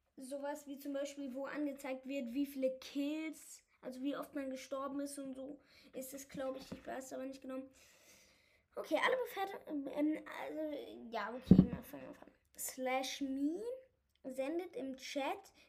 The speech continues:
den Namen des Versenders zusammen mit einem Aktionstext. Slash M S G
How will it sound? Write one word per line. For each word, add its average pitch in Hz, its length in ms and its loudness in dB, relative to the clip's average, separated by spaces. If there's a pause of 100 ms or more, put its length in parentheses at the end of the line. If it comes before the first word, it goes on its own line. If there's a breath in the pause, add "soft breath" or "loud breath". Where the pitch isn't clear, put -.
(140 loud breath)
den 262 220 4
Namen 330 580 0
des 262 240 0
Versenders 247 1120 -2 (240 loud breath)
zusammen 269 460 0
mit 339 160 2
einem 262 340 -2 (380 loud breath)
Aktionstext. - 2250 0 (360 soft breath)
Slash 269 520 2
M 254 160 0
S 240 280 -4
G 277 320 -2